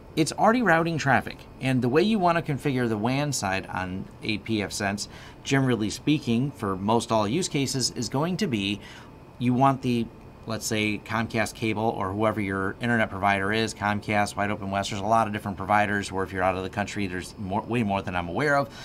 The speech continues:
You're gonna wanna have that set up in bridge mode so your wan gets a public I P address, or in some cases, when we're doing this commercially, the public I P addresses are statically assigned and provided to us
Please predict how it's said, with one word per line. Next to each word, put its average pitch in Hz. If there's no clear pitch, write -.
You're 135
gonna 202
wanna 165
have 135
that -
set 117
up 113
in 101
bridge 127
mode 107
so -
your 101
wan 123
gets 110
a 110
public 98
I 85
P 139
address, 131
or 208
in 180
some 190
cases, 127
when 113
we're 107
doing 101
this 95
commercially, 113
the 117
public 110
I 98
P 143
addresses 120
are 104
statically 120
assigned 110
and 95
provided 117
to -
us 95